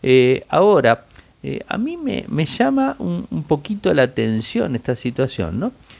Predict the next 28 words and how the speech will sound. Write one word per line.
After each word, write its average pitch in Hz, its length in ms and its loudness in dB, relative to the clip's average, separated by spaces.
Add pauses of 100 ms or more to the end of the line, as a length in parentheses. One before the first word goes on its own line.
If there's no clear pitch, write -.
(420)
Porque, 190 580 0 (120)
si - 180 -12
ustedes 110 460 0
mal 98 240 -2
no 101 80 -2
se - 120 -2
acuerdan, 135 580 -2 (480)
eh, 104 440 2
el 113 160 0
amigo 120 380 2
Tim 127 300 0
Cook 170 340 0
dijo 127 500 -2
que 143 240 0 (280)
Apple 160 340 0 (320)
tiene 160 260 2
inteligencia 135 540 0
artificial 120 400 -2
hace 131 80 2
mucho 117 300 0
tiempo. 90 360 -2
Y - 100 -2
es 240 80 -2
cierto, 160 380 -4
la 87 140 -6
tiene, 135 460 -4
eh, - 80 -10
ojo. - 300 -6